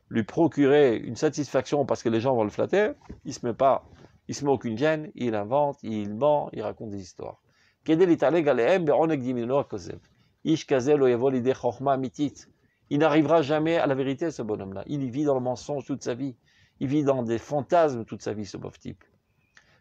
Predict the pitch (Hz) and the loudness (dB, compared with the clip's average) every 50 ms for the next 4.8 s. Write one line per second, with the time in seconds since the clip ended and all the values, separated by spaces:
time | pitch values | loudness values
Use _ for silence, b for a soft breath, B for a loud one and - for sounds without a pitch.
0 | b - 120 135 160 185 196 190 196 - 202 202 180 175 - - - 196 202 208 | b -2 2 4 6 8 8 6 8 8 6 8 8 4 2 4 4 4 6 4
1 | 196 - - 196 196 185 180 175 160 165 165 147 180 190 190 180 160 - 165 160 | 4 4 4 4 6 6 4 4 4 4 4 6 6 6 6 4 2 0 -2 -2
2 | 160 156 160 175 175 143 - - - 151 156 170 156 170 170 147 151 180 185 165 | -2 -2 -2 -4 -4 -6 -6 -6 -4 0 2 4 4 4 4 4 6 6 6 6
3 | 131 147 175 180 180 180 190 202 202 190 - 165 - - 160 151 156 170 147 131 | 4 2 2 2 4 4 4 4 4 4 2 0 0 2 0 0 0 -2 -2 -2
4 | 143 151 139 156 175 165 - - 127 120 110 107 104 98 - | -2 -2 0 0 -2 -2 -2 -6 -8 -8 -8 -8 -10 -12 -14